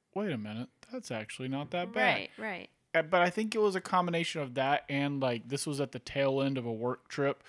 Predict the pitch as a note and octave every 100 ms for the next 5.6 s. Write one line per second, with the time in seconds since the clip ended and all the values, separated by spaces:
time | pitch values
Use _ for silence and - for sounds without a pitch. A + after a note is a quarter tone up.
0 | - - - C3 A2 - - C3 A#2+ A#2+
1 | C3 A#2+ A2+ B2+ A#2 A#2 B2 C3 A3+ A3
2 | F#3+ A#3+ C3+ B2+ B2 A2 - C3 A#2+ B2
3 | A#2+ C3 B2 A#2+ A#2+ B2+ B2+ B2+ B2 A#2+
4 | A#2+ A#2 A#2 B2+ - _ - C4 A4 -
5 | _ - D3 B2+ B2